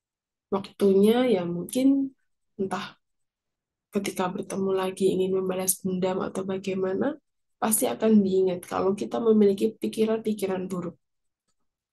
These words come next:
Tetapi apabila yang muncul pada saat itu, oke, orang ini sedang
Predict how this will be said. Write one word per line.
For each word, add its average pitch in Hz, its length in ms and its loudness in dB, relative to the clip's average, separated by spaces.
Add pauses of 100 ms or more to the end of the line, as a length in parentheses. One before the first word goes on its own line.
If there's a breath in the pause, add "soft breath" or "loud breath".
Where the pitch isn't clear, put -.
(580 soft breath)
Tetapi 202 400 2
apabila 202 480 2
yang 220 160 6
muncul 196 400 4
pada 202 320 -2
saat - 320 -4
itu, 202 320 -8 (1600 soft breath)
oke, 208 380 0 (800)
orang 185 320 0
ini 202 240 6
sedang 185 560 -2